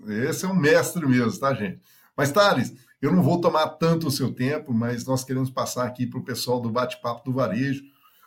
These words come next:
o seu olhar diante desse momento que o Brasil está, nesse momento que nós estamos vivendo aí. Qual o seu olhar para essa situação toda? Essa situação toda que tá acontecendo, né?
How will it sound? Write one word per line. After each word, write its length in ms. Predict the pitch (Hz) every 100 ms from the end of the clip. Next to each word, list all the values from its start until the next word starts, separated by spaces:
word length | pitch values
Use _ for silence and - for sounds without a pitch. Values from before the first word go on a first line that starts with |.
| _
o 180 | - 208
seu 360 | 190 - 240 254
olhar 500 | 220 135 147 175 139
diante 640 | 147 175 180 - 170 165
desse 460 | 135 131 202 190 190
momento 520 | 165 127 147 165 -
que 80 | 147
o 40 |
Brasil 440 | 139 131 113 143 139
está, 320 | - 131 139
nesse 240 | 139 131
momento 380 | 127 110 131 131
que 80 | 127
nós 160 | 123
estamos 300 | - 135 131
vivendo 400 | 113 90 120 110
aí. 200 | 104 131 131 _ _ -
Qual 200 | 147 156
o 20 |
seu 260 | - 165
olhar 540 | 156 117 123 143 135 - _ _ _ _ -
para 640 | 131 139 143 143 131 - _ _ -
essa 440 | 156 180 175 - 165
situação 640 | - 175 160 147 - 143
toda? 360 | 123 117 95 90 _ _ _ _ _
Essa 280 | - 113 147
situação 640 | 131 - 175 160 135 175 -
toda 260 | 165 180
que 100 | 135
tá 100 | -
acontecendo, 760 | 151 - 135 139 - 113 101
né? 80 | 101